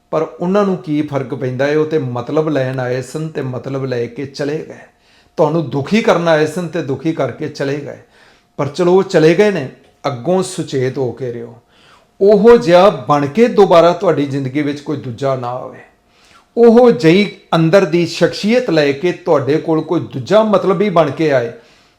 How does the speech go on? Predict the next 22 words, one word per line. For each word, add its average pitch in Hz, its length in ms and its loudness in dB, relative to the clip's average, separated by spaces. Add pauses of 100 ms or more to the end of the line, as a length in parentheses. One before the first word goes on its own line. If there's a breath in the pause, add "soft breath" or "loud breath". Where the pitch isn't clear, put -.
(120)
ਤੇ 185 80 2
ਪਛਾਣ 160 540 -2
ਜਿਓ, 160 200 0
ਉਹ 190 440 2
ਬੰਦਾ 185 260 2
ਪਹਿਲਾਂ 196 380 0
ਤੁਹਾਡੀ 156 360 0
ਨਜ਼ਰ 143 360 2
'ਚ 170 100 -6
ਆ 143 100 0
ਜਾਏ 156 220 -2 (200)
ਵੀ 139 200 -2
ਇਹ 151 80 0
ਵੀ 160 140 -2
ਉਹਦਾ 156 200 0
ਹੀ 156 60 -2
ਭਰਾ 120 300 -8
ਲੱਗਦਾ 117 320 -10
ਹੈ, 123 160 -16
ਕਰਪਟ 151 320 -4
ਲੱਗਦਾ 117 360 -6
ਹੈ, 117 120 -18